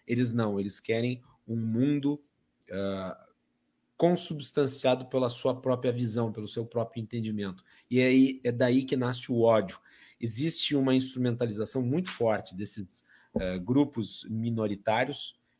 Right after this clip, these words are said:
que estão longe de representar a quem eles de fato dizem representar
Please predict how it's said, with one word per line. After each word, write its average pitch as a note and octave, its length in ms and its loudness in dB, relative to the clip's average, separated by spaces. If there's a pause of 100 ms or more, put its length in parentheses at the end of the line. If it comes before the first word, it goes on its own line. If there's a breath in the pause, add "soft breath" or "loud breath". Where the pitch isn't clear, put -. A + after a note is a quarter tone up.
(140)
que - 100 -4
estão B2 280 0
longe B2 300 2
de A2 100 -4
representar C3 1200 2
a F2+ 140 -6 (300)
quem C#3+ 480 0
eles B2 280 0
de G#2+ 120 -10
fato - 480 -4 (420)
dizem B2 580 4
representar A2 840 0